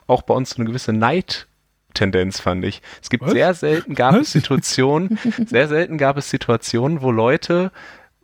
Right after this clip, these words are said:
Speaker 1: wie so, wie Sonja hat gerade beschrieben, einer hat gepasst und sich die Macht genommen. Das gibt, gab's bei uns relativ selten. Also es war eher so, „Ja, okay, dem gönn ich jetzt aber nicht, dass er acht Macht bekommt und ja, ich hab hier eh keine,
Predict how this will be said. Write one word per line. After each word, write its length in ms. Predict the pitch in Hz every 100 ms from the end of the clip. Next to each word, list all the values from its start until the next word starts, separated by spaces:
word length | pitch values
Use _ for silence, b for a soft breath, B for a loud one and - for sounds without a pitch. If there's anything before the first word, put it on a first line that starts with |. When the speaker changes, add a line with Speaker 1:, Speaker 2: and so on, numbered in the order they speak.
| _ -
Speaker 1:
wie 160 | 127 123
so, 240 | 120 120
wie 180 | 120 113 -
Sonja 280 | 113 147
hat 100 | 175
gerade 220 | - 151 147
beschrieben, 400 | 143 - 139 -
einer 340 | 113 139 139
hat 160 | 127 -
gepasst 460 | - - 139 -
und 100 | 127
sich 160 | 120 -
die 120 | 120
Macht 320 | 113 107 -
genommen. 400 | 90 85 82 82 - _ -
Das 200 | 110 -
gibt, 240 | 113 _ 113 -
gab's 280 | 110 107 -
bei 100 | 90
uns 320 | 82 98 -
relativ 460 | 98 117 - 113 -
selten. 460 | 95 92 - 92
Also 180 | - 101
es 100 | 110
war 80 | 123
eher 200 | 127 143
so, 200 | 131 135 - B B B
„Ja, 220 | - 104 87
okay, 240 | - 107
dem 180 | 104 101
gönn 200 | 107 117
ich 120 | 104
jetzt 220 | 98 -
aber 180 | 87 92
nicht, 180 | 90 -
dass 140 | 90
er 100 | -
acht 260 | 60 - -
Macht 260 | 92 - -
bekommt 480 | - - 147 233
und 320 | - 113 110 220
ja, 220 | 104 104
ich 100 | -
hab 140 | -
hier 160 | - 120
eh 140 | 143
keine, 420 | 156 165 156 165